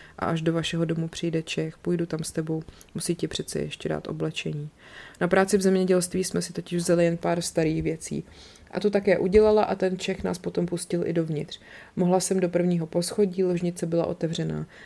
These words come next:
Směla jsem si tam vzít oblečení. Když jsem ale poprosila, že bych si chtěla z obývacího pokoje ještě vzít doklady, protože tam v knihovně byla složka s dokumenty,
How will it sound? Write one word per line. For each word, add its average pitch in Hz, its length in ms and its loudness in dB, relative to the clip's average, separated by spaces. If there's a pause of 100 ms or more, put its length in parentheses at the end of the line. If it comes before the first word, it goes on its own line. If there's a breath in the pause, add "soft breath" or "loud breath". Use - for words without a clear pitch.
Směla 170 280 2
jsem 170 180 -2
si - 100 -4
tam 170 160 -2
vzít 160 220 -4
oblečení. 156 640 -2 (300 loud breath)
Když 170 180 0
jsem 180 200 0
ale 170 120 2
poprosila, 170 640 0 (140)
že 170 120 -2
bych 165 160 0
si - 120 -6
chtěla 170 240 0
z - 80 -8
obývacího 170 540 -2
pokoje 165 320 -2
ještě 170 260 -2
vzít 160 200 -4
doklady, 196 500 2
protože 156 400 -4
tam 151 160 -6
v 156 60 -16
knihovně 165 560 -4
byla 160 200 -2
složka - 400 -6
s 151 40 -8
dokumenty, 180 640 -2